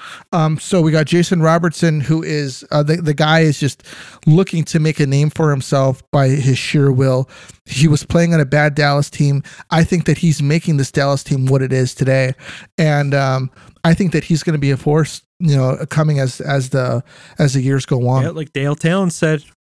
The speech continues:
Speaker 2: in that, in that game with Pat Foley, then w-, against the Stars last year,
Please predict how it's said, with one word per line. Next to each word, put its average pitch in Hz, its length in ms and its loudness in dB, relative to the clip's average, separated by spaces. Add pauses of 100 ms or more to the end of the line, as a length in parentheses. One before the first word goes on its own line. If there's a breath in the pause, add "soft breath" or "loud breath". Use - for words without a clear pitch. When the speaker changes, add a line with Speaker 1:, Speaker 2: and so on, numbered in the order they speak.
Speaker 2:
in 123 240 0
that, 135 240 -4
in 139 180 0
that 127 200 -4
game 151 300 0
with 160 200 -2
Pat 165 220 -2
Foley, 170 480 -2 (540 soft breath)
then 123 120 -10
w-, 120 160 -8
against 131 300 -8
the 139 60 -12
Stars 175 600 -4 (220)
last 139 380 -4
year, 180 280 -6